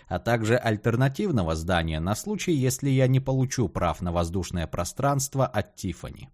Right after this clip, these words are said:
Я принес навстречу обе модели и сказал Ховингу: "Послушайте, я хочу купить у вас права на воздух, поскольку это позволит мне построить гораздо лучшее здание, которое и вам самому больше понравится.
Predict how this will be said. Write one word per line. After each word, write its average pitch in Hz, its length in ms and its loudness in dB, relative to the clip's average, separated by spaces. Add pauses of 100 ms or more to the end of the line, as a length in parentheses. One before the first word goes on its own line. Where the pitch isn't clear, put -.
(1000)
Я 156 200 2
принес 139 460 6
навстречу 151 720 2
обе 117 300 2
модели 123 500 4
и 123 160 -2
сказал 82 460 -2
Ховингу: 82 640 -2 (420)
"Послушайте, - 680 -4 (360)
я 123 220 4
хочу 131 300 0
купить 113 440 -2
у 101 120 0
вас 90 260 0
права 85 320 0
на 78 120 0
воздух, 82 540 -4
поскольку 127 480 -2
это - 300 -2
позволит 120 520 0
мне 123 220 0
построить 120 540 -2
гораздо 113 500 2
лучшее 117 480 0
здание, 90 600 0
которое 196 440 0
и 170 140 2
вам 160 200 0
самому 165 440 0
больше 85 320 -4
понравится. 90 680 -4